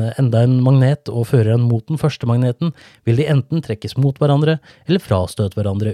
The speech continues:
ut fra hvilken pol man vender mot dem. Sydpolen vil trekkes mot Nordpolen, men frastøte seg en annen Sydpol. Men uavhengig om, eh, magnetene tiltrekker eller frastøter hverandre, vil man kunne føle en slags kraft mellom dem.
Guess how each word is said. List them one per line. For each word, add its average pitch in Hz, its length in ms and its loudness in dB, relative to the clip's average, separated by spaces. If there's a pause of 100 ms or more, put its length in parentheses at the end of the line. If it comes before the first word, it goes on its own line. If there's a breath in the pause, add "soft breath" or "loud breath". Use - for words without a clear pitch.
ut 139 80 0
fra 175 160 0
hvilken 151 320 -2
pol 185 240 -2
man 165 160 0
vender 113 220 0
mot 90 180 -6
dem. 92 140 -10 (1040)
Sydpolen 113 640 -2
vil 110 240 0
trekkes 110 300 -4
mot 120 100 2
Nordpolen, 143 560 4 (240 loud breath)
men 156 160 0
frastøte 104 480 -2
seg 160 140 0
en 170 100 2
annen 120 160 -2
Sydpol. 92 460 -8 (840 soft breath)
Men 180 220 0 (100)
uavhengig 131 560 4
om, 120 260 -2
eh, 117 140 2
magnetene 117 520 -2
tiltrekker 113 500 -6
eller 120 100 -6
frastøter 113 480 -4
hverandre, 123 380 -2 (260 loud breath)
vil 135 140 2
man 170 100 0
kunne 208 160 0
føle 120 320 0
en 104 80 -4
slags - 260 -8
kraft - 460 -10
mellom 95 240 -6
dem. 95 100 -6